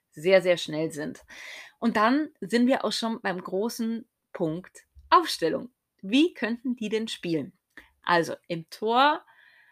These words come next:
sehe ich Rafael Gikiewicz tatsächlich, also trotz dieser Gerüchte, auch wenn ich ein bisschen Bauchweh hab, ob das jetzt nicht ihm auf die Mentalität schlägt. Ich glaub's aber nicht. Ich glaub, dass Giki so ein Typ ist, der sagt, "So, jetzt erst recht, jetzt zeige ich's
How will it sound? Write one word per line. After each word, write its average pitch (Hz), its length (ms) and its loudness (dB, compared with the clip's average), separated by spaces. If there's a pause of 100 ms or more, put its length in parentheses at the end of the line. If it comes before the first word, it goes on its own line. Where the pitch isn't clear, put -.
(220)
sehe 233 520 2
ich - 180 -2
Rafael 277 420 0
Gikiewicz 269 600 -6 (160)
tatsächlich, 262 640 -4 (560)
also 180 240 -2 (220)
trotz - 440 0
dieser 214 260 0
Gerüchte, 214 540 -4
auch - 100 -12
wenn 226 140 -2
ich 277 80 2
ein 233 120 0
bisschen 226 340 -4
Bauchweh 226 420 0
hab, 247 240 -4
ob - 160 -6
das 240 220 -6
jetzt 226 260 -6
nicht 240 280 -6
ihm 240 240 -4 (360)
auf - 420 0
die 226 200 -6
Mentalität 233 760 -4
schlägt. 214 320 -6
Ich - 140 -12
glaub's 240 280 0
aber 220 140 -8
nicht. 240 200 -6
Ich - 140 -14
glaub, 240 200 -6
dass 220 200 -10
Giki 247 300 -2
so 208 100 -2
ein 220 140 -4
Typ 277 220 -4
ist, 226 160 -8
der 202 100 -2
sagt, 202 200 -6
"So, 202 120 -4
jetzt 196 260 -2
erst - 280 -6
recht, 180 240 -6
jetzt 170 260 -6
zeige 170 260 4
ich's - 220 -6